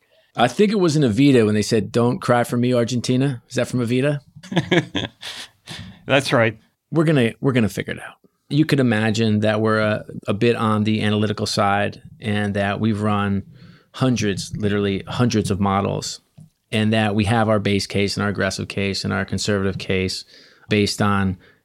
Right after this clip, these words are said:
Speaker 1: how comfortable consumer confidence is.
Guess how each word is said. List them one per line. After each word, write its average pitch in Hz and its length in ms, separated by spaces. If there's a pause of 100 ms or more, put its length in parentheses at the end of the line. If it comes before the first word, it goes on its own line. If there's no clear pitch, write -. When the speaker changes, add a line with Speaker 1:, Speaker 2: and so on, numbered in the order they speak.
Speaker 1:
how 117 300
comfortable 101 920 (200)
consumer 110 320
confidence 107 500
is. - 360